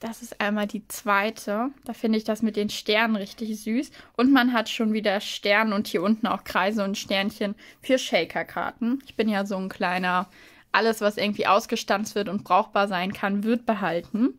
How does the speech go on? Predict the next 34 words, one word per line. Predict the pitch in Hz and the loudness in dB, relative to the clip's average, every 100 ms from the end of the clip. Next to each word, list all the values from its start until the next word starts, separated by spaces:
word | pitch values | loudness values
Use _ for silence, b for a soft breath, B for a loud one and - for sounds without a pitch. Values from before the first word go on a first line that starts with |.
| - | -2
Und | 254 262 254 | 4 4 4
so | |
süße | 226 220 220 202 208 | 2 0 -2 -2 2
Häuserfronten. | 185 180 185 - 208 220 240 294 359 539 - | 2 2 -4 -6 -2 0 0 0 0 -2 0
Und | 320 | 2
dann | 320 269 | 4 4
noch | 262 | 4
eine | 240 226 | 2 0
kleine | - 233 226 | 0 0 2
Herzchenbox, | 226 240 - 233 220 226 262 - - | 0 -4 -6 -2 0 0 -2 -2 -10
die | 226 | -8
quasi | - 220 220 | -2 -2 -2
oben | - 233 220 | 0 2 2
so | 214 | 0
ein | 214 | -2
Herz | 226 220 - | -2 -2 -2
als | 240 - | -4 -4
Verschluss | 226 226 - 247 - | -6 -4 -4 -4 -2
hat. | 262 339 - B B B B B | -2 -2 -4 B B B B B
Die | 254 | 2
Sachen | 262 269 269 | 4 4 2
stanzt | - 233 254 - | 4 4 2 2
man | 233 | 2
natürlich | 214 214 - 226 226 | 2 0 0 0 0
vorher | - 226 220 190 185 220 | 2 2 2 0 4 4
aus. | 339 508 - - _ b b b b | 4 2 -4 -18 _ b b b b
Und | 226 | 2
dann | 233 | 2
hat | 240 233 | 4 4
man | 233 220 | 4 4
eine | |
ganz | 214 220 - | 2 2 2
normale, | 240 226 214 214 214 208 208 208 196 196 208 | 4 4 4 4 6 6 6 4 2 4 2
äh, | - | -2